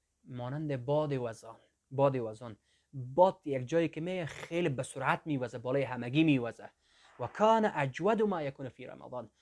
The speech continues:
و پیامبر در رمضان المبارک بی نهایت سخی می بود، بی نهایت سخاوتمند می بود.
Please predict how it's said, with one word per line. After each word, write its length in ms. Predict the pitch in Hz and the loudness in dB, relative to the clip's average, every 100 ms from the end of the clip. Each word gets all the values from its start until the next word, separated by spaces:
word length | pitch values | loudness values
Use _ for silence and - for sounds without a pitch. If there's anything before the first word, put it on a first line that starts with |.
| _ | _
و 60 | 143 | -2
پیامبر 400 | 147 143 160 185 | 0 0 0 -2
در 180 | 147 | -2
رمضان 420 | 139 139 139 170 185 | -2 0 0 0 0
المبارک 340 | 170 180 185 | -2 -2 -4
بی 380 | 135 120 156 143 | -4 2 4 4
نهایت 840 | 147 151 165 170 180 220 220 - _ _ _ _ | 2 0 0 0 2 0 -4 -14 _ _ _ _
سخی 460 | - - 127 147 | -20 -12 -6 -2
می 160 | 127 113 | -2 -4
بود، 180 | 104 107 _ _ | -8 -14 _ _
بی 260 | 147 185 175 | 0 4 4
نهایت 420 | 151 160 175 202 | 2 0 0 -2
سخاوتمند 640 | 175 - 135 160 143 135 | -8 -4 -4 -2 -2 -2
می 100 | 123 | -4
بود. 200 | 117 - | -8 -14